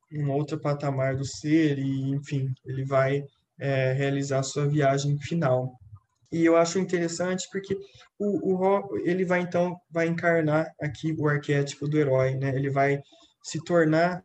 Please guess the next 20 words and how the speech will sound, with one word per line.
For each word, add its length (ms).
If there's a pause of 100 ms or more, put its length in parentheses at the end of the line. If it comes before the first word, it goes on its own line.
(640)
esse 220
modelo 540
pra 160
todos 400
aqueles 460
que 120
enfrentam 680
os 160
perigos 720
e 80
as 140
vicissitudes 800
que 80
se 140
abrem 440
ao 120
ser 400 (480)
e 80
ao 140
existir. 640